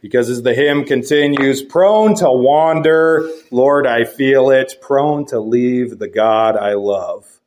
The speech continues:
We need reminders. We need to hear the word. We need to hear it early and often. We need prayer. We need to worship. We need these as our stones of remembrance.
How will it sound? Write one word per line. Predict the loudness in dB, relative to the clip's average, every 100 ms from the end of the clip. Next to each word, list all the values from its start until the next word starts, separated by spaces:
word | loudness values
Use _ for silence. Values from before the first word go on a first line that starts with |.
| _ _ _ _ _ _ _ _ _
We | -6 -4
need | -2 -4
reminders. | -2 -2 -2 -2 -6 -10 -16 -20 -20 _ _ _ _ _ _
We | -10
need | -2 -2 -2
to | -2
hear | 0 2 2
the | 2
word. | 2 2 2 2 0
We | 0
need | -2 -2
to | -2
hear | 0 2 2
it | 2
early | 2 2 2 2
and | 0 0
often. | 0 0 0 0 0 0 -4 -10 -20 _ _ _ _
We | -4
need | 0 0 -2
prayer. | -4 -2 2 4 2 2 -2 -4 -12 _ -4
We | 0
need | 0 0
to | 2
worship. | 2 2 2 0 -2 -2
We |
need | -2 0 0 0
these | 0 0 2 2
as | 2 2
our | 2 0
stones | -2 -2 0 2 2 2 0 -2
of | -2 -2 0
remembrance. | 0 0 0 0 0 0 0 -4 -8 -12 -14